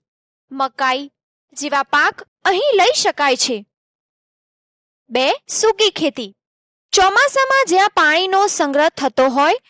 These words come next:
તેવી નીચાણવાળી જમીનમાં પાણી સુકાઈ ગયા બાદ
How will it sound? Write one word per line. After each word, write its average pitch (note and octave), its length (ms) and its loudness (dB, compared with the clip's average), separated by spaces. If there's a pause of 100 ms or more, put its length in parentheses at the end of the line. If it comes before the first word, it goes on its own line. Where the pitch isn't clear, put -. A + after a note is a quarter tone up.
(260)
તેવી D#4 240 -2
નીચાણવાળી F#4 840 0
જમીનમાં C#4 640 -2 (340)
પાણી A#4 420 2
સુકાઈ G4 480 0
ગયા D4+ 300 2
બાદ C#4+ 300 2